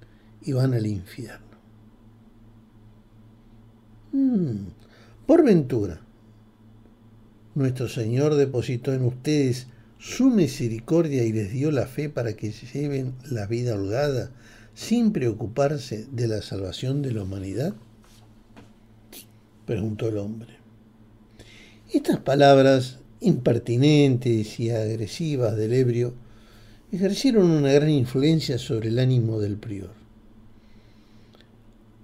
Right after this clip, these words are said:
Al oírlas, éste palideció y se dirigió a los monjes diciéndole:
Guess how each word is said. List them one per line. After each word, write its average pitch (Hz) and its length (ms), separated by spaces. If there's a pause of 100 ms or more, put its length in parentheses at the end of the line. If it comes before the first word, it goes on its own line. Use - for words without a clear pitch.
(440)
Al 113 160
oírlas, 135 520
éste 127 280
palideció 113 640
y 175 100
se - 140
dirigió 117 340
a 139 40
los 117 120
monjes 143 420
diciéndole: 127 640